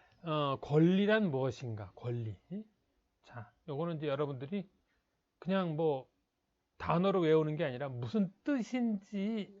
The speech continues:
알고 조금, 에, 이렇게, 에, 준비를 하시면 좀 더 낫지 않을까.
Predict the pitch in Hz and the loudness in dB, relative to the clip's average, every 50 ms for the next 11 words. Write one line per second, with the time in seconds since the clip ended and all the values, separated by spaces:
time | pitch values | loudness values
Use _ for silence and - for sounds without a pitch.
0 | - - 165 170 175 185 190 185 165 170 175 185 220 220 185 - 214 - - 196 | -10 -4 -2 0 2 2 2 0 0 0 0 0 0 -2 -2 -4 -6 -6 -6 -6
1 | 180 175 165 _ _ _ _ _ _ _ _ _ _ _ _ - 170 170 165 160 | -6 -6 -8 _ _ _ _ _ _ _ _ _ _ _ _ -12 -8 -6 -4 -4
2 | 160 156 143 151 - - 147 139 139 151 196 226 185 147 143 135 131 127 123 120 | -4 -4 -4 -6 -6 -6 -4 -4 -2 -2 -4 -4 -4 -4 -4 -4 -2 -4 -4 -4
3 | 113 127 - _ _ _ _ - 190 190 175 202 175 190 190 185 - 180 156 147 | -6 -6 -10 _ _ _ _ -2 0 0 0 0 0 -2 -2 -4 -4 -4 -4 -2
4 | 143 175 233 254 233 208 - _ _ - 165 151 143 135 143 139 120 110 110 - | -2 -2 -2 -4 -6 -10 -12 _ _ -8 -8 -6 -6 -6 -6 -6 -6 -8 -8 -6
5 | 175 139 123 123 113 - - 117 123 175 220 214 | -6 -6 -6 -8 -8 -8 -6 -6 -4 -4 -6 -6